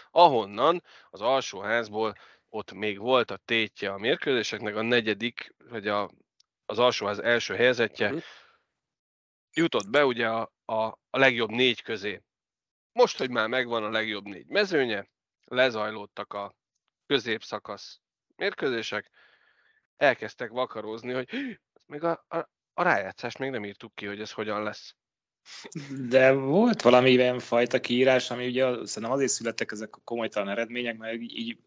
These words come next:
Speaker 3: nem így, de így úgy jött ki az első négy, hogy talán, ö, Steaua, Szereda és Gyergyó Brassó valami ilyesmi párosítás lett volna, de hát ezt gyorsan megoldották.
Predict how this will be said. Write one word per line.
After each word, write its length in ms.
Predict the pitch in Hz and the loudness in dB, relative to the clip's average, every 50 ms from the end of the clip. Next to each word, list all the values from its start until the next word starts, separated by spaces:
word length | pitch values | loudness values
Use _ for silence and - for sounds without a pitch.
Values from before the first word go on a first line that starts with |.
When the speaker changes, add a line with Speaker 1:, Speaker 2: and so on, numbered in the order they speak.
| _ _ _ | _ _ _
Speaker 3:
nem 180 | - 123 117 120 | -2 2 4 4
így, 160 | 113 113 110 | 4 4 4
de 80 | 110 120 | 6 6
így 180 | 117 117 113 | 6 6 6
úgy 140 | 123 123 110 | 4 4 4
jött 140 | 110 110 104 | 4 2 2
ki 100 | - - | 0 0
az 80 | 104 104 | 2 4
első 300 | 113 107 101 - - 98 | 4 4 4 2 -2 -4
négy, 180 | 107 113 110 | -4 -4 -4
hogy 180 | - 113 104 104 | -4 -6 -8 -4
talán, 440 | - 110 107 107 107 110 107 107 - _ _ _ _ _ _ _ _ | -2 -2 0 0 0 -2 -4 -6 -10 _ _ _ _ _ _ _ _
ö, 280 | - - 101 101 104 101 95 - - - - _ _ | -10 -8 -6 -4 -4 -6 -6 -10 -16 -18 -20 _ _
Steaua, 840 | - - - - 117 113 110 107 104 104 101 98 95 92 90 - - | -10 -8 0 6 8 8 10 10 8 8 8 6 4 2 0 -4 -10
Szereda 480 | - - - - 117 113 113 107 110 107 | -16 -8 -4 -2 0 0 2 2 2 2
és 300 | 104 104 104 95 - - - | 2 2 2 0 -2 -6 -6
Gyergyó 380 | 92 101 101 104 95 98 95 | -4 -2 -2 -2 -2 -4 -4
Brassó 380 | 90 98 101 98 - - - 101 | -4 -4 -4 -4 -4 -6 -8 -8
valami 200 | 92 92 92 92 | -6 -6 -6 -4
ilyesmi 300 | 101 104 98 - - 85 | -4 -4 -4 -6 -8 -8
párosítás 600 | - 98 98 95 98 - - 92 - 107 - - | -6 -6 -4 -4 -6 -8 -10 -10 -8 -8 -8 -6
lett 200 | - 113 110 - | -8 -10 -10 -10
volna, 180 | - 101 101 98 | -10 -8 -8 -8
de 60 | 95 | -8
hát 120 | 95 - | -10 -12
ezt 120 | - - - | -14 -12 -10
gyorsan 320 | 95 90 - - - 82 | -8 -6 -6 -8 -8 -10
megoldották. 680 | 82 82 82 85 87 85 85 80 _ - - 90 85 | -14 -14 -10 -8 -8 -8 -8 -10 _ -6 -6 -6 -6